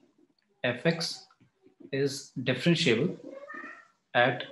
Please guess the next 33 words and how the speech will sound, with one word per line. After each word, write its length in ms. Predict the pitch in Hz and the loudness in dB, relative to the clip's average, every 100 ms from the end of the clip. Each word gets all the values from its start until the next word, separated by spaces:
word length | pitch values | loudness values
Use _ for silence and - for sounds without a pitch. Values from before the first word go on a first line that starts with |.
| - - | -8 -6
x 140 | - | -2
equal 160 | 139 123 | 0 0
to 80 | 131 | 2
a, 80 | 160 | 0
and, 280 | 156 143 147 | 2 0 4
uh, 260 | 143 135 131 | 6 8 8
जब 160 | 147 160 | 8 8
हम 120 | 151 | 10
बोलते 240 | 151 175 | 8 8
हैं 80 | 165 | 8
differentiable 640 | - - 190 180 165 156 | 6 6 6 8 8 8
तो 80 | 160 | 6
उसका 180 | 151 160 | 6 8
मतलब 160 | 151 | 8
हम 140 | 156 160 | 6 8
क्या 140 | 160 | 8
जानना 260 | 156 151 156 | 8 6 8
चाह 120 | 151 | 6
रहे 120 | 165 | 6
हैं? 120 | - - - - | 2 -10 -6 0
Basically 380 | 139 160 165 160 | 2 4 6 8
हम 140 | 160 | 8
ये 100 | 143 | 6
जानना 180 | 156 156 | 6 8
चाह 140 | 160 | 8
रहे 80 | 160 | 8
हैं 80 | 175 | 8
कि 80 | 180 | 6
वो, 220 | 170 180 | 8 8
uh, 400 | 180 139 139 - | 10 8 6 6
उस 280 | 180 - - | 4 4 4
point 300 | 143 147 143 | 4 4 4
पर 280 | 160 - | 2 2